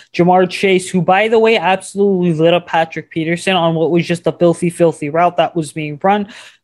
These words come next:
week one against the Minnesota Vikings. But give me Jalen Johnson. I mean,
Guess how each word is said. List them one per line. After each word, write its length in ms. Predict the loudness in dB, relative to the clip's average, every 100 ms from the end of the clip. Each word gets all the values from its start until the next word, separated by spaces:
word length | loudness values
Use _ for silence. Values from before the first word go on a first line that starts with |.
| -2
week 220 | 0 2
one 160 | 2 2
against 260 | 0 -2
the 80 | -2
Minnesota 440 | 0 0 2 0 2
Vikings. 420 | 0 0 -2 0
But 160 | -2
give 120 | 0 0
me 160 | 2
Jalen 380 | 2 2 2 2
Johnson. 460 | 0 0 0 0 0
I 80 |
mean, 640 | 2 0 2 0 0 -4 -8